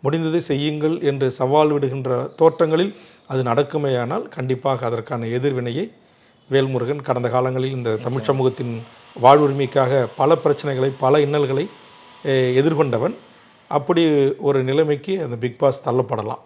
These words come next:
Speaker 2: சார், இப்ப ஜென்ரலாவே டோல்கேட் அப்படின்னாலே வந்துட்டு, இப்ப நம்மளே வந்துட்டு கார்ல போறப்போ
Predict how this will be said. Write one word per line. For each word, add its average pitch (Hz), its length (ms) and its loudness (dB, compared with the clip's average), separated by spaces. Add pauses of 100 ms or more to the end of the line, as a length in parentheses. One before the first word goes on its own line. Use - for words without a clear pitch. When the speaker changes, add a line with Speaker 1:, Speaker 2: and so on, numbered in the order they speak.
(140)
Speaker 2:
சார், 120 160 -6
இப்ப 107 100 -10
ஜென்ரலாவே 139 840 0 (100)
டோல்கேட் 143 580 0
அப்படின்னாலே 120 460 0
வந்துட்டு, 113 240 -6
இப்ப 107 200 -6
நம்மளே 113 380 -2
வந்துட்டு 135 280 -4
கார்ல 127 400 2
போறப்போ 120 280 -4